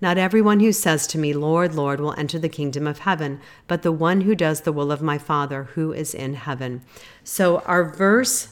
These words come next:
that was a long introduction again. I seem to be doing that lately. But our <laughs> verse here in Matthew seven twenty-one starts off with "not everyone." So it's telling us that some of those that Jesus is talking about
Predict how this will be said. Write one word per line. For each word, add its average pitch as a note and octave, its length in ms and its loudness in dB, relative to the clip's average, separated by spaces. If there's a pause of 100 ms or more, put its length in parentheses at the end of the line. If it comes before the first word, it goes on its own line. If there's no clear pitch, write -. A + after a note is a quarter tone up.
that E3+ 100 -4
was D3 120 0
a B2+ 80 -2
long D#3+ 340 4
introduction G3+ 540 4
again. E3 240 0
I C3 80 0
seem G3+ 220 0
to A3+ 60 4
be G#3 120 2
doing G3 240 4
that C3+ 180 0
lately. B2 340 -4 (300)
But F3 140 0
our F3 140 2
<laughs> E3 140 -2
verse A3 320 2
here F3 320 2
in D#3 200 -2
Matthew E3 260 0
seven F3 300 0
twenty-one D#3 460 -2
starts D#3 340 -2
off D#3 180 -2
with D3 220 -4
"not E3 320 0 (320)
everyone." C3 560 -2 (400)
So - 200 0
it's G3+ 220 0
telling F4+ 420 0
us C#3+ 340 -4 (260)
that F3+ 160 -2
some B3+ 260 2
of E4+ 140 0
those D#3+ 240 2
that D3+ 180 -2
Jesus D#3+ 400 -2
is D3+ 160 -2
talking D#3 400 -2
about C3+ 400 -4